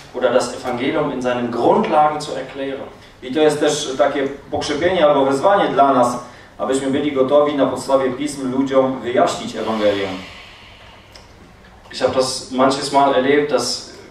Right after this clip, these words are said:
Speaker 1: wenn man jemanden trifft, der einem eine Frage stellt, ein ungläubiger Mensch,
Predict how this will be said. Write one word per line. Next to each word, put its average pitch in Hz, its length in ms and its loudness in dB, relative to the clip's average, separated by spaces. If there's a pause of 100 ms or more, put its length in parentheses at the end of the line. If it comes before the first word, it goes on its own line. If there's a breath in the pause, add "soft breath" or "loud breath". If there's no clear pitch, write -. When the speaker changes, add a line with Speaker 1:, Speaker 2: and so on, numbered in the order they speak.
(160)
Speaker 1:
wenn 123 160 -2
man 120 380 0 (320)
jemanden 127 380 0
trifft, - 440 -2
der 117 160 0
einem 127 180 0
eine 120 160 0
Frage - 360 0
stellt, 135 240 -2
ein - 80 -2
ungläubiger 127 420 2
Mensch, 139 460 0